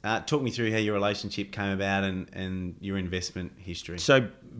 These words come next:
Speaker 2: basically, I was working for some people called Hellman and Friedman, which are a West Coast buyout fund,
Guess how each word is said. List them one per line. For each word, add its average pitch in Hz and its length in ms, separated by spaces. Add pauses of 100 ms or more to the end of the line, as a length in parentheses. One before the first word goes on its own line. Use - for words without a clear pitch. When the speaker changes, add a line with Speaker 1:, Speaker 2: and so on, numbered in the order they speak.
(120)
Speaker 2:
basically, 120 420
I 120 140
was 127 160
working 104 300
for 95 120
some 87 200
people 90 240
called 85 260
Hellman 87 300
and 82 120
Friedman, 85 400
which 78 200
are 80 100
a 73 60 (160)
West 98 280
Coast 87 280
buyout 87 420
fund, 85 300